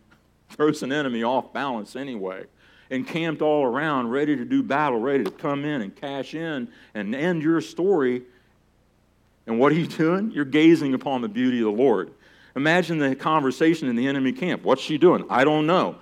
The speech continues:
They don't know what to do. Acknowledge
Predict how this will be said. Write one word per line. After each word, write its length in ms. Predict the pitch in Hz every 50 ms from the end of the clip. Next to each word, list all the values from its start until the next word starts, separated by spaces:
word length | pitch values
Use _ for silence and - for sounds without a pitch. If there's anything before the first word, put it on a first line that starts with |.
| - _
They 120 | - 131
don't 120 | 160 170 175
know 120 | 170 170
what 100 | 170 170
to 120 | 160 170
do. 380 | 165 185 - 320 381 - - - - _ _ _ _ _ _ _ _ _ _ _ _ _ _ _ _ _ _ _ _ _ _ _ _ _ _ _ _ _ _ _ _ _ _ _ _ _ _ _ _ _ _ _ _ _ _ _ _ _ _ _ _ _ _ _ _ _ _ _ _ _ _ _ _ _ _ _ _ _ _ _ _ _ _ _ _ _ -
Acknowledge 800 | 113 104 113 120 117 120 131 135 139 147 147 143 143 - -